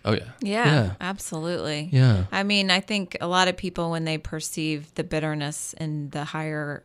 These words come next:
Speaker 2: percentage cocos, that's what they're picking up on.
Speaker 3: Yeah, yeah. Can you talk about, you, you m-, mentioned, uh, preparing the gana-, the ganache, right?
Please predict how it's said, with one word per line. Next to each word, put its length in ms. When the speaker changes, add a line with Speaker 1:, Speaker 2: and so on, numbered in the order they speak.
Speaker 2:
percentage 680
cocos, 520
that's 320
what 180
they're 140
picking 380
up 220
on. 340
Speaker 3:
Yeah, 320
yeah. 260
Can 100
you 80
talk 160
about, 260
you, 120
you 260
m-, 80
mentioned, 680
uh, 240
preparing 540
the 100
gana-, 460
the 160
ganache, 640
right? 280